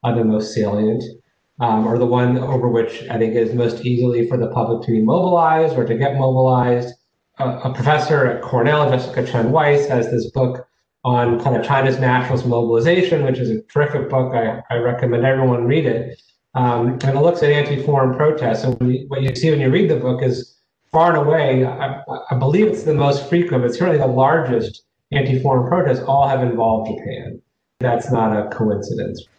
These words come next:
Now, you might think it would be Taiwan, but I know Taiwan is a much trickier situation where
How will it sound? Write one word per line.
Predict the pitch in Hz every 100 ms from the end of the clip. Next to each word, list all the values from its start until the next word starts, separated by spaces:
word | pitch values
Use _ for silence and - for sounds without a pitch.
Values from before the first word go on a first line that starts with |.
| -
Now, | 160
you | 165
might | 220
think | 240 185
it |
would | 170
be | 147
Taiwan, | 139 135 120 127 226 139 127
but | 131
I | 131
know | 135 135
Taiwan | 143 147 143 165
is | 151
a | 135
much | 131 127 -
trickier | 143 - 127
situation | 127 131 120 160 175 131
where | 127 123 123 120